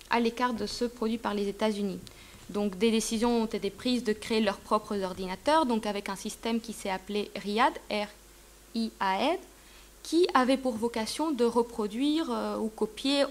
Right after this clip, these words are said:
améliorer, euh, le modèle équivalent de l'époque de I B M. Ils ont réussi à le mettre en place avec des caractères cyrilliques, il a fonctionné. Euh, leur contribution,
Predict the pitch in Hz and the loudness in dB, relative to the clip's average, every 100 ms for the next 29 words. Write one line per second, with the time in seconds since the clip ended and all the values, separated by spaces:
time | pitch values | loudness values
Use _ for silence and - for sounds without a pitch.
0 | - 226 220 214 208 220 294 330 - - | 0 2 2 0 -2 -4 -6 -6 -16 -20
1 | - 202 208 220 226 226 220 247 254 233 | -6 -2 2 4 4 4 2 0 0 -2
2 | 233 - 214 208 220 226 202 202 - 214 | -6 -4 -4 -2 -2 -2 -2 -4 -4 -6
3 | 196 185 190 - 214 180 190 277 427 - | -6 -8 -8 -6 -4 -2 -2 -2 -6 -12
4 | - - - - - - - - 226 214 | -20 -20 -20 -20 -20 -20 -6 2 4 6
5 | 220 220 - 220 - 262 233 208 - 196 | 6 4 0 -4 2 4 4 2 -2 2
6 | 269 302 - 226 226 220 220 208 190 - | 4 4 2 0 2 0 -2 -2 -2 -2
7 | 240 233 - - - - - 180 208 285 | -2 -2 -6 -20 -20 -12 -8 -2 2 2
8 | 294 - - 233 226 214 220 214 220 196 | 0 -12 -6 0 0 2 0 -2 -2 -2
9 | 165 - - - - - - 202 202 190 | -6 -12 -20 -20 -20 -20 -6 -2 0 0
10 | 175 - - - 226 240 240 247 240 240 | -2 -6 -10 0 4 4 4 2 2 0
11 | 214 220 - 269 | -2 -4 -2 -2